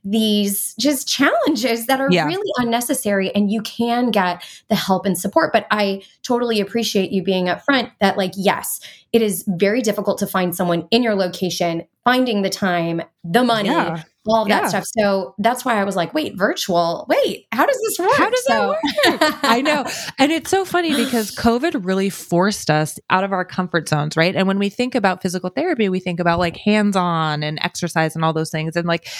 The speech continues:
Speaker 2: yes, that's part of it, but there's just so much that we can do with our eyes. And I think one of the biggest things that's missing for moms too, you know, we talk about that early recovery phase, like, we can do a virtual session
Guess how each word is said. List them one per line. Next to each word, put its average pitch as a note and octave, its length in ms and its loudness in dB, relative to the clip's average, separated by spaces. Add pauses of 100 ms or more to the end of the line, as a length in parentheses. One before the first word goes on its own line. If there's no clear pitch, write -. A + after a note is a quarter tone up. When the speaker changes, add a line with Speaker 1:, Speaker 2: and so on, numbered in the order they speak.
(140)
Speaker 2:
yes, B3+ 180 2
that's G#3 180 0
part A3 260 -2
of A#3 100 -2
it, - 120 0
but G3+ 120 -6
there's B3+ 180 -6
just - 380 -6
so A#3 220 2
much G3 180 0
that E3+ 120 2
we D#3+ 120 -2
can D#3 200 -2
do D3+ 440 0 (420)
with F3 140 6
our D#3+ 180 2
eyes. C3+ 720 -2
And E3+ 440 0 (340)
I F#3+ 80 0
think C#4+ 320 -2
one G3 160 2
of E3 100 -4
the E3+ 80 0
biggest G#3+ 560 0
things D#3+ 260 -2
that's D3+ 240 -2
missing D3+ 340 -2
for D#3 140 -4
moms D3 440 0
too, E3+ 480 2
you E3 120 -2
know, D3+ 80 0
we D#3 100 0
talk D#3+ 200 2
about D3+ 180 -2
that D3+ 140 -2
early D#3 280 0
recovery F3 440 0
phase, D#3 380 0 (320)
like, F#3+ 160 2
we A#3 100 2
can E4+ 160 0
do B3+ 120 2
a F3 60 2
virtual F3 440 0
session D3+ 760 -2